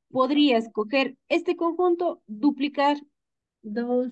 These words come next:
tres veces, si es que ya tienes varias ventas en un mismo anuncio, ¿sí? Ahora, si quieres, eh, probar nuevos, eh, anuncios, simplemente coges, si-, duplicas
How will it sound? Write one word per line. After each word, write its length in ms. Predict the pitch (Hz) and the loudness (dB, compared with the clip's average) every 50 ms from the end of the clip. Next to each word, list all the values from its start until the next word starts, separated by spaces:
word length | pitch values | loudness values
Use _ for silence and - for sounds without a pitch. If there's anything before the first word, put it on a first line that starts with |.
| - | -6
tres 240 | _ 220 214 220 220 | _ -4 -4 -4 -2
veces, 480 | 220 247 254 262 262 302 311 302 - _ _ | 0 0 0 0 -2 -6 -8 -8 -10 _ _
si 120 | _ - 240 | _ -8 -8
es 80 | 226 240 | -8 -6
que 120 | - 214 | -10 -4
ya 120 | 202 226 233 | -4 -4 -4
tienes 320 | 233 320 320 330 330 302 - _ _ _ _ | -4 -6 -4 -4 -4 -6 -8 _ _ _ _
varias 540 | 247 202 196 208 220 233 254 269 269 262 240 | -18 -10 2 4 4 4 4 4 0 0 0
ventas 340 | 240 240 247 247 240 233 240 | -2 -4 -2 -2 -2 -4 -4
en 120 | 214 214 | -4 -4
un 120 | 214 220 220 | -4 -4 -4
mismo 260 | 220 214 208 208 202 | -6 -8 -6 -8 -6
anuncio, 380 | 196 185 175 - - _ _ _ _ _ _ _ _ _ _ | -6 -6 -8 -10 -16 _ _ _ _ _ _ _ _ _ _
¿sí? 300 | - - 294 302 294 - - - _ _ | -4 -2 -2 -2 -2 -6 -20 -20 _ _
Ahora, 260 | - 208 214 208 202 | -4 -2 -2 -2 -2
si 200 | 208 - 240 - - | -4 -6 -8 -8 -6
quieres, 400 | _ 254 285 330 359 392 392 370 - _ _ _ _ _ _ _ _ _ _ _ _ - | _ 0 2 2 2 2 0 -2 -4 _ _ _ _ _ _ _ _ _ _ _ _ -2
eh, 260 | 226 208 202 196 - _ _ _ _ _ _ _ _ _ _ _ _ _ _ _ _ | 0 0 0 -2 -6 _ _ _ _ _ _ _ _ _ _ _ _ _ _ _ _
probar 500 | 240 226 226 233 233 233 262 254 247 247 | 2 4 6 6 6 6 6 4 4 2
nuevos, 760 | 220 220 226 226 240 262 302 330 302 285 254 226 233 - _ | 0 0 2 2 2 4 2 2 0 0 0 -2 -2 -6 _
eh, 220 | - 208 185 180 - | -10 -8 -8 -8 -4
anuncios, 640 | - 220 240 285 302 302 285 294 - 311 320 311 _ _ _ | 0 2 2 4 4 4 2 2 -2 -6 -6 -8 _ _ _
simplemente 840 | 240 - 247 240 240 226 226 220 214 214 208 208 214 208 202 185 196 | -8 -2 -2 -2 0 0 -2 -2 -2 -2 -2 -2 -2 -2 -4 -6 -2
coges, 520 | - 226 240 262 262 330 320 311 311 - _ | 0 0 0 2 0 0 -2 -2 -4 -10 _
si-, 220 | _ - - 233 - _ | _ -20 -20 -20 -16 _
duplicas 840 | 190 190 233 226 226 - 262 294 302 294 - 349 339 339 339 - | -2 -2 -2 -2 0 0 2 2 2 2 2 0 0 0 -2 -6